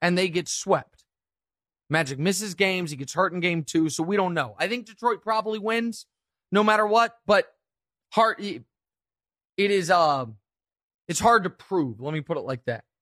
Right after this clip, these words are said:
In, that ended an eight-year stretch of seven finals appearances and four titles.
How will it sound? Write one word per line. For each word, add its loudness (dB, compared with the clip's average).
In, 2
that 2
ended -2
an -2
eight-year 2
stretch 0
of 0
seven 0
finals 0
appearances -4
and -6
four 0
titles. -2